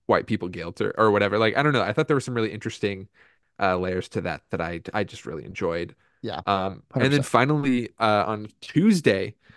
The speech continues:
Speaker 1: five dollar Tuesdays, I saw Poor Things, and I thought that was just so much fun too, and really weird.
Speaker 2: Mm-hmm.
Speaker 1: And yeah, I, I mean, it is a Frankenstein story, true and true.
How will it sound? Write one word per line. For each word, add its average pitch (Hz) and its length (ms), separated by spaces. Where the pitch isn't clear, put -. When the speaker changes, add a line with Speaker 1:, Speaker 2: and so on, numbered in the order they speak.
Speaker 1:
five 101 220
dollar 92 200
Tuesdays, 120 760
I 92 340
saw 98 240
Poor - 300
Things, - 460
and 98 100
I 98 60
thought 98 220
that - 240
was 101 380
just - 560
so 196 120
much 160 160
fun 131 220
too, 135 360
and 101 300
really 156 220
weird. 110 520
Speaker 2:
Mm-hmm. 127 320
Speaker 1:
And 104 680
yeah, 107 300
I, 113 140
I - 40
mean, 120 220
it 127 140
is 139 140
a 123 60
Frankenstein 113 720
story, 95 340
true 110 260
and 98 100
true. 95 340